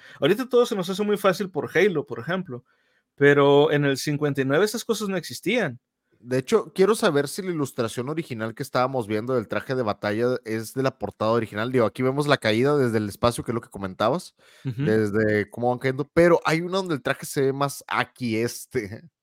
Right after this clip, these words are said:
Speaker 2: <laughs> el traje de
Speaker 1: Sí.
Speaker 2: color rosa, se
Speaker 1: <laughs> Sí, esa
Speaker 2: ve,
Speaker 1: mamada.
Speaker 2: sí, se ve, se ve cincuentón, eh, se ve de los cincuenta, sesenta fantasía de
Speaker 1: Diesel
Speaker 2: el hombre
Speaker 1: Punk.
Speaker 2: que vino al espacio, sí, pero no se ve tal cual como un traje exo-,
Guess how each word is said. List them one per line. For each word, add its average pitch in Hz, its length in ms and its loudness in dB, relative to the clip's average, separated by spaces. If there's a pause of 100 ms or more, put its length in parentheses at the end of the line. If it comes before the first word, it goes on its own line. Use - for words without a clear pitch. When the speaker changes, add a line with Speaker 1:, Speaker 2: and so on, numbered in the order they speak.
(140)
Speaker 2:
<laughs> - 300 -20
el 139 220 0
traje 143 240 2
de 180 100 6
Speaker 1:
Sí. - 60 2
Speaker 2:
color 160 260 6
rosa, 160 560 4 (200)
se - 200 -4
Speaker 1:
<laughs> 147 180 6
Sí, 175 40 6
esa 180 60 4
Speaker 2:
ve, 190 120 4
Speaker 1:
mamada. 135 280 6 (460)
Speaker 2:
sí, 254 240 0
se 185 140 2
ve, 185 220 -2
se 180 160 -2
ve 196 100 -2
cincuentón, 196 760 -6 (100)
eh, 143 180 2
se 143 140 -4
ve 165 80 2
de 214 100 0
los 240 140 0
cincuenta, 156 500 -6
sesenta 151 460 -6
fantasía 139 1080 0
de 110 640 0 (360)
Speaker 1:
Diesel 147 280 2
Speaker 2:
el - 60 6
hombre 156 200 0
Speaker 1:
Punk. 117 80 -4
Speaker 2:
que 131 80 -2
vino 147 180 0
al 135 100 2
espacio, 139 580 0
sí, 135 640 -4 (360)
pero 165 300 6
no 165 220 2
se 226 160 0
ve 208 180 2 (140)
tal 208 280 -4
cual 175 240 2
como 185 220 -10
un 175 80 -16
traje 175 400 -6
exo-, 151 220 -12